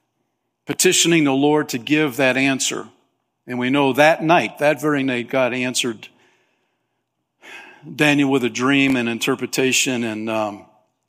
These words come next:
what does Daniel do? Does he get all fired up? You know, go down to cable news and say, "Man, it was me. I, I came up with that dream. I came up with the interpretation," you know? Wasn't there some kind of reward here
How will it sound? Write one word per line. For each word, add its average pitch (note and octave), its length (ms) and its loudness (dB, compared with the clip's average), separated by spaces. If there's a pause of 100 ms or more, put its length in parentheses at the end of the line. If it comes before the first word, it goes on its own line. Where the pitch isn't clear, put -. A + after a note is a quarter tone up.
(140)
what C#3+ 180 -2
does D#3 140 0
Daniel C#3+ 400 0
do? B2 240 -2
Does A2 220 -8
he B2+ 260 -2
get B2+ 220 -4
all B2+ 180 2
fired C3 420 0
up? - 440 -2 (800)
You B2+ 80 -6
know, B2+ 180 -4
go C#3+ 160 -2
down D3 180 4
to C3 60 0
cable C#3+ 340 0
news C3 360 -2
and A2+ 120 -8
say, B2+ 160 -4
"Man, B2+ 220 -2
it C3+ 80 -2
was A#2+ 220 -4
me. B2 440 -4
I, A#2+ 240 -4
I C3+ 120 -4
came C3+ 260 -4
up C3 140 -6
with B2+ 80 -12
that B2+ 160 -4
dream. A#2+ 320 -8
I G#2+ 40 -10
came B2 260 -6
up A#2+ 100 -8
with A#2 160 -10
the B2 100 -10
interpretation," B2 840 -10 (240)
you - 120 -20
know? - 200 -16 (760)
Wasn't D#3 240 -2
there E3 100 0
some D3+ 220 -4
kind D3+ 200 0
of C#3 80 -4
reward B2+ 420 -4
here D#3 300 -6